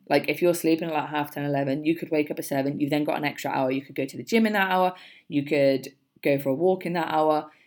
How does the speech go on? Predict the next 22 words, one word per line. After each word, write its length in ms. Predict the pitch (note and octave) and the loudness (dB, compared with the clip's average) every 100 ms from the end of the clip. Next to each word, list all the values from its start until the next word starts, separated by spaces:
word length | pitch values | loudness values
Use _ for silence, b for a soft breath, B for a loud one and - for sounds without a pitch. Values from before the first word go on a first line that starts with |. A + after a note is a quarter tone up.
| B _ _ | B _ _
You 180 | - E3 | -4 -4
could 200 | E3 D3 | -2 0
just 240 | E3+ D#3+ | 0 0
do 100 | F3+ | -2
some 160 | D#3+ D3+ | -4 -4
stuff 240 | - D#3+ | -4 -2
around 120 | D3+ D3+ | -2 -4
the 60 | |
house 280 | D#3+ D#3+ D#3+ | -2 -2 -2
that 80 | D#3 | -2
you 440 | C#3 C#3 C#3 C#3 | 0 2 2 0
didn't 220 | - D#3 | 0 -2
have 140 | D3+ - | -2 -6
time 180 | D3+ C#3+ | -6 -6
to 80 | |
do 100 | - | -4
before. 520 | C3 C#3 G#3+ G#3 G3+ G3 B B B B B _ | -6 -4 2 4 2 -2 B B B B B _
Um, 480 | - D#3 D3+ D3+ D3+ - | 6 8 8 6 -2 -2
and 140 | D#3 | -2
all 140 | - D#3 | 2 2
of 100 | D3+ | 2
this. 240 | D#3 - | -2 -4